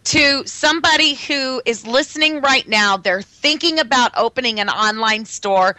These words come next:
They're really scared to go into that water. They're just kinda tipping that toe in, but they really, really would love to start their own online store. What's your advice for 'em?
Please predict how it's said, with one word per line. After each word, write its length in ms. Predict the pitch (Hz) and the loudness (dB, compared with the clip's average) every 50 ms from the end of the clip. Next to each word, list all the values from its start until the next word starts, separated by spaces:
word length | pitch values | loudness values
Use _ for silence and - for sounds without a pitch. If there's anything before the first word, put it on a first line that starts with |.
| - - - - _ - | -8 -20 -20 -20 _ -2
They're 120 | 202 202 | -2 -2
really 320 | 185 202 254 294 311 320 254 | 0 2 2 2 2 2 0
scared 500 | - - - 311 285 277 269 262 247 - | 0 0 2 4 4 6 6 4 2 -2
to 60 | 226 | -6
go 300 | 196 - 220 220 233 240 | -4 0 2 2 4 2
into 240 | 247 247 254 277 277 | 2 0 -2 -4 0
that 240 | 233 233 240 240 196 | 2 2 2 2 2
water. 320 | 214 208 208 208 202 202 | 2 4 4 4 2 0
They're 160 | 196 185 196 190 | -2 -4 -6 -6
just 260 | 190 247 247 - - | -6 -10 -10 -8 -4
kinda 240 | - 294 285 294 285 | -2 0 0 0 -2
tipping 460 | - - - 285 - - 285 269 269 | -2 -4 -4 -4 -2 -2 -2 0 0
that 220 | 262 240 233 - - | 2 0 0 0 -2
toe 340 | - - 233 220 214 214 - - | -2 0 0 2 2 0 -2 -2
in, 380 | 190 202 196 190 185 185 185 - - - - - - - _ - | -2 -2 0 0 -2 -2 -6 -10 -20 -20 -20 -20 -20 -16 _ -10
but 140 | 240 233 - | -6 -2 0
they 120 | 247 247 | 0 0
really, 460 | 214 190 196 254 285 277 262 294 294 277 | 0 -2 -2 0 2 2 2 2 0 -2
really 340 | 220 247 233 220 220 220 220 | -2 -2 0 0 2 0 0
would 180 | 214 208 185 | 0 -2 0
love 220 | 196 196 196 185 160 | 2 2 2 2 0
to 80 | 196 - | -4 -8
start 360 | - - 190 175 - - - | -4 0 0 0 0 0 -2
their 200 | 202 190 - - | -4 -2 0 0
own 240 | 180 185 185 185 - | 0 0 0 -2 -2
online 460 | 127 180 180 180 175 170 170 170 170 | 0 -2 -2 0 -2 -2 -2 -4 -6
store. 480 | - - - - _ _ - 160 156 | -10 -12 -12 -14 _ _ -6 -6 -4
What's 280 | 151 220 233 240 - - | -2 -2 -2 -2 -2 0
your 100 | 277 262 | 0 0
advice 420 | 220 175 190 170 160 156 - - | 0 0 0 0 0 0 -2 -6
for 220 | - 156 139 120 117 | -4 -4 -4 -4 -4
'em? 160 | 113 120 | -8 -12